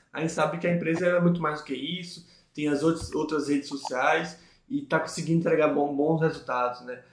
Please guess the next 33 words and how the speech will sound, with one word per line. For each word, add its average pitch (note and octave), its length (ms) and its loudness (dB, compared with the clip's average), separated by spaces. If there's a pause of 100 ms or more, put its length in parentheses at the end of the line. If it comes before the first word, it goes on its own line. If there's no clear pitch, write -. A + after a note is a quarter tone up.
(120)
A, D3 340 8
a E3 40 10
Google, F#3 380 6
a - 20 2
mesma E3 200 2
coisa, E3 380 2
né? C#3 100 0
Com C3+ 120 -6
o D3 40 0
YouTube, E3 440 0
que C#3 240 -8
de C3+ 100 -12
certa D#3+ 280 -6
forma D3+ 400 -10 (120)
tá F3 180 6
perdendo D3+ 440 2 (220)
força, F3+ 520 0 (240)
mas D3 200 -4
tá E3 100 0
conseguindo E3 380 0
compensar D3+ 500 -2
com D3+ 80 -2
outra C#3+ 380 0
receita C#3+ 420 -2
em C#3 160 2
outras, C#3+ 480 -4
outras, C#3 560 -4
outras C3+ 360 -12
situações, C#3 580 -16
né? B2 140 -20 (360)
Microsoft F#3+ 540 4
é G#3+ 40 4
aquilo F#3+ 460 0